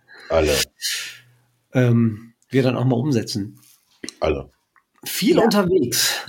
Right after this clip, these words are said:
Speaker 2: in der großen, weiten Welt ist auf jeden Fall auch unser heutiger Gast. Thorsten Brönner ist Reiseautor und Fotograf. Äh, in dieser Funktion ist er oft auch mit seinem Gravelbike unterwegs und heute ist er hier bei uns.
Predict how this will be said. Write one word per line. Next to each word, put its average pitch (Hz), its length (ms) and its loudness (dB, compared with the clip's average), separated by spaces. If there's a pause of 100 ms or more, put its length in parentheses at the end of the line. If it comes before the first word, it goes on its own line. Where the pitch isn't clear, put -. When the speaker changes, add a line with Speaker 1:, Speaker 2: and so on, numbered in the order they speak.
(120)
Speaker 2:
in 143 120 2
der 135 120 4
großen, 139 360 2
weiten 123 300 2
Welt 151 220 2
ist 147 120 -2
auf 135 120 2
jeden 165 140 2
Fall 147 140 2
auch 131 200 2
unser 135 180 4
heutiger 131 300 2
Gast. - 500 0 (640)
Thorsten 170 400 2
Brönner 139 360 2
ist 120 260 0
Reiseautor 165 880 2
und 165 120 2
Fotograf. 135 880 0
Äh, 135 220 0
in 127 100 0
dieser 139 220 2
Funktion 143 480 0
ist 131 180 -2
er 123 420 0 (160)
oft - 320 0
auch 139 140 -4
mit 147 140 2
seinem 123 260 2
Gravelbike 120 540 0
unterwegs 120 480 0
und 120 200 -2
heute 226 240 2
ist 175 200 -2
er 160 80 2
hier 156 160 2
bei 147 100 2
uns. 147 400 0